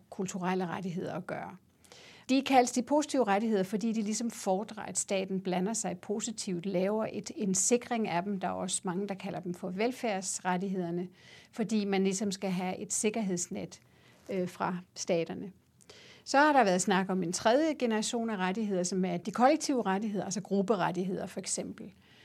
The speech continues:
Øh, første- og andengenerationsrettighederne er overvejende individuelle rettigheder. Rettigheder, som hvert enkelt menneske har, simpelthen fordi det er et menneske. Tredje generationsrettighederne er så der, hvor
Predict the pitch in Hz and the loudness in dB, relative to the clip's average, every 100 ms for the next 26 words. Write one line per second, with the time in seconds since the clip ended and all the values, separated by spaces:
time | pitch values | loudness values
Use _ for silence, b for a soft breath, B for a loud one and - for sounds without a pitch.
0 | B B - 180 - 226 226 202 233 262 | B B -6 -4 4 4 6 2 2 0
1 | 240 208 202 190 180 185 185 185 185 - | 0 0 0 -2 -2 -2 -2 -2 -2 -4
2 | - 208 226 190 196 - 294 320 277 208 | -2 0 2 0 -2 -2 0 0 0 0
3 | 165 165 170 - 202 185 196 - - _ | -2 -4 -6 -8 -8 -6 -6 -8 -14 _
4 | 185 202 220 226 180 180 185 175 170 - | -2 0 2 0 -2 -2 -2 -2 -2 -4
5 | 226 220 220 202 175 196 220 - 185 190 | -4 -4 -6 -2 0 0 -4 -6 -6 -4
6 | 76 - 196 202 196 214 - 196 - - | -6 -6 -4 -4 -6 -10 -8 -8 -10 -8
7 | - 180 175 226 262 180 165 160 190 - | -4 -2 -2 -4 -8 -6 -6 -6 -8 -10
8 | 185 - B B B B B B - 247 | -16 -18 B B B B B B 2 6
9 | 294 285 269 247 254 220 220 196 196 208 | 6 4 0 0 0 -2 -2 -2 -2 -2
10 | 202 196 190 - 185 180 - 208 196 175 | 0 0 0 0 0 0 0 2 0 -2
11 | - 226 208 202 202 190 175 185 | 0 4 4 2 -2 0 2 0